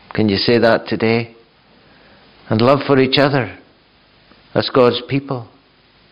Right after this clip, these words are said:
If you love Jesus, you should love each other. And it's joy.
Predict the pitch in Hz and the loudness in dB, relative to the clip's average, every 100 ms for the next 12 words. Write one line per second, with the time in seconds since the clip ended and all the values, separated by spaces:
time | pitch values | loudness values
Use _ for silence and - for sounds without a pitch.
0 | _ _ - 113 127 120 127 127 127 135 | _ _ -8 -2 2 4 2 2 0 0
1 | 135 131 95 107 113 113 113 110 113 113 | 0 -2 -2 -6 -6 0 0 0 -4 -4
2 | 104 120 101 _ _ _ _ _ _ _ | -4 -6 -12 _ _ _ _ _ _ _
3 | _ _ - - - _ - 117 117 - | _ _ -20 -20 -20 _ -2 0 -2 -4
4 | 131 139 147 127 101 | 0 2 2 -2 -8